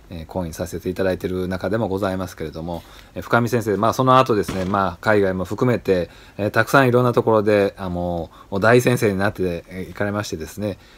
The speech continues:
で、あの、お-、滋賀県にございます、えー、佐川の美術館でも、まあ、先日も大きな展覧会を私も拝見させていただきましたけれども、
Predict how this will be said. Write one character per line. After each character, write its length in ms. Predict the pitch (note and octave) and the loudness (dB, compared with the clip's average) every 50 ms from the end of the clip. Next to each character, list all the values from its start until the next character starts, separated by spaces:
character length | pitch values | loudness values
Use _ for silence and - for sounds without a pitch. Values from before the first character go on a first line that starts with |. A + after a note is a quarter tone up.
| - - - | -20 -10 -4
で、 160 | A#2+ A2+ A2+ | -2 0 0
あ 60 | G#2+ | 0
の、 580 | G#2 G2+ G2+ G2+ - F2+ G2 F2+ E2+ F2 F2 - | -2 -2 -4 -6 -6 -8 -8 -8 -6 -8 -8 -8
お-、 20 | - | -6
滋 140 | - - C3 | -4 2 2
賀 100 | C3+ C3 | 4 4
県 120 | - A#2+ | 4 2
に 80 | G#2 F#2+ | 0 0
ご 80 | G#2 | 0
ざ 140 | G#2 A2 G#2+ | 0 0 0
い 60 | G#2 | 0
ま 100 | G#2 G2 | 0 -4
す、 260 | - - - F#2 F2+ - - - - - - - | -4 -6 -8 -8 -8 -8 -12 -20 -20 -20 -20 -14
え 520 | F2 E2+ E2 E2 D#2+ D#2+ D#2+ D#2+ - F2+ F#2 | -12 -12 -10 -10 -12 -12 -12 -12 -14 -14 -16
ー、 60 | F#2+ F#2 | -18 -18
佐 120 | F#2 - | -4 -2
川 180 | A#2 A2+ A2 G2 | 0 2 2 2
の 120 | F2+ F2+ | 2 0
美 100 | F2 F#2 | -2 -2
術 180 | F#2+ A2 G#2 - | -2 -4 -4 -2
館 180 | - A#2+ A#2 A2+ | 0 0 2 4
で 120 | A#2+ B2 | 2 2
も、 280 | A#2+ A2 F#2 F2 E2+ - - - | 4 2 2 0 -2 -6 -10 -12
ま 120 | - G2+ F#2 | -8 -8 -6
あ、 40 | F#2 | -6
先 200 | - G2+ F#2 F2+ | -6 -6 -8 -8
日 200 | F2 F2 - G2+ | -8 -8 -6 -4
も 320 | G2 G2 F#2+ F2+ F2+ G2 | -2 -2 -2 -2 -2 -4
大 80 | G2 F2+ | -4 -4
き 100 | - F2+ | -4 -8
な 80 | E2 | -10
展 160 | - - G2 | -8 -6 -6
覧 160 | G2 F#2+ F#2 F2+ | -4 -4 -6 -4
会 120 | - F2 | -6 -6
を 20 | |
私 220 | D2+ F2 F#2+ - G2 | -6 -8 -10 -10 -10
も 60 | F2 | -8
拝 180 | - F#2+ F#2+ F#2 | -6 -6 -6 -4
見 180 | - G#2 G2+ | -6 -8 -8
さ 160 | F#2 - A2 | -8 -10 -10
せ 60 | - - | -6 -6
て 80 | A#2 | -4
い 20 | G2+ | -2
た 80 | A2 | -2
だ 60 | A2 | -2
き 100 | G2+ - | -2 -2
ま 80 | A2+ A2+ | -4 -4
し 80 | A2 - | -4 -4
た 80 | - | -8
け 80 | - E2 | -8 -8
れ 60 | E2 | -8
ど 60 | E2 | -6
も、 200 | F2 F2+ F2 F2 | -6 -6 -6 -8